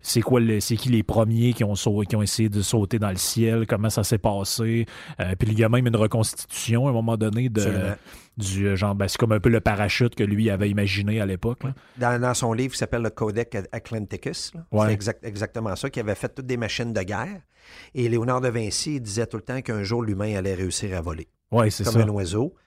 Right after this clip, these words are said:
Speaker 2: Puis ça a toujours été le rêve depuis qu'un humain sur la Terre
Speaker 1: Ce qui est, ce qui est
Speaker 2: rêve
Speaker 1: un,
Speaker 2: de voler comme un
Speaker 1: ce qui est
Speaker 2: oiseau.
Speaker 1: un propos quand même assez sauté, là, en quatorze cents quelque chose, là.
Speaker 2: Ben, il a fait le dessin d'un parachute.
Speaker 1: <laughs>
Speaker 2: En quatorze quatre-vingt-cinq, il a fait le dessin du parachute.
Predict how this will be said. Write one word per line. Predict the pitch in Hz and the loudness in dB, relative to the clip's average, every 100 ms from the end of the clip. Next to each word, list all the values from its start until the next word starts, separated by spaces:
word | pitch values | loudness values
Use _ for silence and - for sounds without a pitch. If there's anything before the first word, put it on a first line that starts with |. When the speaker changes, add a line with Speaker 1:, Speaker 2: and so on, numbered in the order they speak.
| _ - | _ -8
Speaker 2:
Puis | 117 | -4
ça | - | -2
a | 104 | 0
toujours | 113 131 | 2 2
été | 123 123 | 2 -2
le | 117 104 | -2 -2
rêve | 95 113 120 107 | 0 0 -2 -2
depuis | 101 - - | -6 -6 -4
qu'un | 127 113 120 | -2 -2 -2
humain | 117 113 127 139 | -2 -2 -4 -4
sur | 120 | -4
la | 98 | -6
Terre | - 113 151 180 - | -6 -8 -8 -10 -8
Speaker 1:
Ce | - | 0
qui | |
est, | 110 | 2
ce | - | 4
qui | 123 | 4
est | |
Speaker 2:
rêve | 131 123 107 | 6 6 6
Speaker 1:
un, | |
Speaker 2:
de | 95 | 4
voler | 92 113 117 113 | 4 2 2 0
comme | 110 | 0
un | 107 | 0
Speaker 1:
ce | 104 | 0
qui | 98 | 2
est | 123 | 4
Speaker 2:
oiseau. | |
Speaker 1:
un | 123 | 4
propos | 104 107 98 127 | 4 2 4 4
quand | 113 107 | 4 4
même | 110 | 4
assez | 101 - 113 | 2 0 0
sauté, | - 104 98 - 127 | 2 2 2 0 0
là, | 127 | 0
en | 104 | 0
quatorze | 95 104 101 87 | 0 0 0 0
cents | - 110 | 0 2
quelque | 98 - | 0 -2
chose, | 117 139 123 | -4 -4 -4
là. | 143 | -4
Speaker 2:
Ben, | 90 - 117 | -4 -6 -4
il | |
a | 104 | -4
fait | - 143 | -2 0
le | 143 | 0
dessin | 117 117 - 151 | 0 0 0 0
d'un | 127 110 | 0 -2
parachute. | 123 113 - 208 | -2 -2 -2 -4
Speaker 1:
<laughs> | 139 _ _ _ _ - | -6 _ _ _ _ -10
Speaker 2:
En | 101 | -6
quatorze | 131 - 143 - | -4 0 0 0
quatre-vingt-cinq, | 127 110 113 104 90 139 190 | -2 -2 0 -2 -2 -6 -6
il | |
a | 117 | -6
fait | 117 | -6
le | 117 | -4
dessin | 110 - 139 | -2 -2 -4
du | 110 | -4
parachute. | 113 104 - | -4 -4 -6